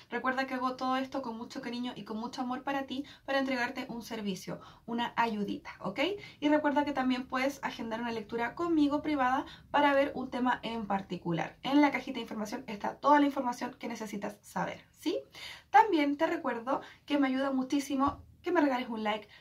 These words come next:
que compartas este video o los videos de los signos de las personas que tú quieres y por supuesto que te suscribas a este canal para que no te pierdas mi nuevo contenido. Te deseo muchísimo éxito en este nuevo mes que comienza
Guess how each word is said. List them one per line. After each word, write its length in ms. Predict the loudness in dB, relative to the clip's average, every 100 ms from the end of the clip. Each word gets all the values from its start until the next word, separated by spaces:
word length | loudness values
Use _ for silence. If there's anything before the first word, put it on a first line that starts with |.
| _
que 80 | 0
compartas 560 | 0 4 2 0 -8
este 220 | -12 -8 -6
video 420 | -4 0 -2 -4 -14 6
o 120 | 8
los 120 | 8
videos 260 | 4 2 2
de 100 | 0
los 120 | -2
signos 260 | 0 2 2
de 60 |
las 100 | -2
personas 380 | -4 -4 -4 -4
que 100 | -8
tú 140 | -10 -6
quieres 380 | -4 -4 -6 -14 -18 -6
y 120 | 2
por 140 | 2 2
supuesto 460 | 0 -2 0 0
que 100 | 0
te 120 | -4 -4
suscribas 640 | -4 -4 -2 2 0 -2 -18 _ _
a 140 | 2 4
este 220 | 2 -2
canal 340 | 2 0 0 -12 _
para 220 | 6 6
que 60 | 4
no 80 |
te 100 | 0
pierdas 420 | 0 -2 -4 -6 -8
mi 100 | -4
nuevo 380 | 0 0 -2
contenido. 500 | -6 -6 -6 -10 -14 -20 -20 -20 -6
Te 100 | 0
deseo 340 | 2 2 0
muchísimo 500 | 0 -4 0 4 4
éxito 360 | 4 0 0 0
en 100 | -2
este 200 | -6 -4
nuevo 180 | -4 -4 -6
mes 140 | -6
que 100 | -8
comienza 500 | -4 -4 -4 0